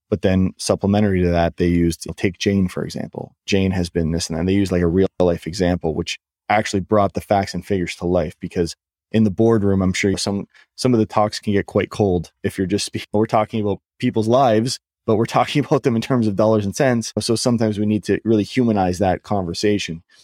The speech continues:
So knowing who you're speaking to and what will resonate with them will help you to decide not only what to include,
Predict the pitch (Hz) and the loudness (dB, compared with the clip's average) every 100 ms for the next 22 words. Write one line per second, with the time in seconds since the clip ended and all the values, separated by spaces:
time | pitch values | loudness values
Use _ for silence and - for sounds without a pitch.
0 | _ _ _ _ _ - 107 98 - _ | _ _ _ _ _ -4 0 0 -4 _
1 | _ - 117 123 131 143 131 110 - 123 | _ -4 0 2 4 4 2 -2 -2 0
2 | 113 101 - 110 - 107 - 104 98 95 | 2 -2 -4 -4 -2 -6 -2 0 0 2
3 | 101 90 87 90 101 107 107 113 110 120 | 2 0 0 2 2 2 2 0 0 0
4 | 107 87 - 117 104 104 - 95 92 101 | 0 -2 -2 -2 -2 -4 -4 -6 -2 0
5 | 98 101 120 123 120 104 107 107 - 92 | 0 2 2 2 2 2 2 0 -2 -6
6 | 92 - 170 127 107 | -6 0 2 4 2